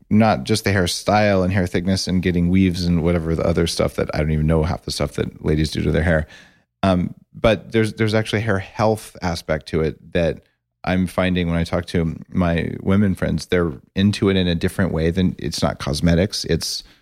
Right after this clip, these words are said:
like, I just want it to grow that way. Uh, and then for men, it's, okay, baldness is a big thing, hair loss, as well as, uh, hair color. Uh, and, you know, we, we don't want to turn gray. So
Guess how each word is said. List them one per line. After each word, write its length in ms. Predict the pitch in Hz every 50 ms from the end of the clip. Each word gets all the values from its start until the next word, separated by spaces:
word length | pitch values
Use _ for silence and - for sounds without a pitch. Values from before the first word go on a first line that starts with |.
| _ _ _ _ -
like, 180 | - 82 82 _ _ _ -
I 60 | 90
just 180 | 95 95 - -
want 140 | 98 95 87
it 60 | -
to 80 | - 82
grow 320 | 73 - 85 85 95 92
that 180 | 78 73 - -
way. 280 | - - - - - _ _ _ _ _ _ _ _ _ - -
Uh, 60 | 80 -
and 140 | 92 101 104
then 240 | 104 98 95 95 87
for 160 | - - 98
men, 360 | 101 131 143 120 95 90 90 76
it's, 400 | 78 85 - - - - - - _ _ _ _ -
okay, 360 | 85 85 - 82 80 82 76 73 - _ _ _ - _ -
baldness 420 | 78 78 82 80 82 82 - -
is 120 | 82 80 78
a 40 | 80
big 240 | 73 80 78 73 -
thing, 420 | - - 78 78 80 80 73 - - -
hair 220 | - 87 87 80
loss, 480 | 80 80 76 73 76 80 - - - - _ _ _ _ _ - -
as 200 | 80 80 - -
well 220 | 82 80 82 78
as, 400 | 78 73 76 73 71 - - - -
uh, 240 | - 73 71 - - - -
hair 240 | - - 92 80 76
color. 540 | - - - 107 104 90 78 76 78 82 - _ _ _ _ _ _ _ _ _ -
Uh, 160 | 82 78 73 -
and, 100 | - 82
you 60 | 80 80
know, 40 | 76
we, 120 | 78 78 71 - _ -
we 120 | 76 78
don't 240 | 73 - 76 71 69
want 100 | 71 67
to 60 | 69
turn 320 | - - - - 76 76 73
gray. 260 | - 82 73 62 53 _ _ _ _ _ _
So 320 | - 101 95 92 90 -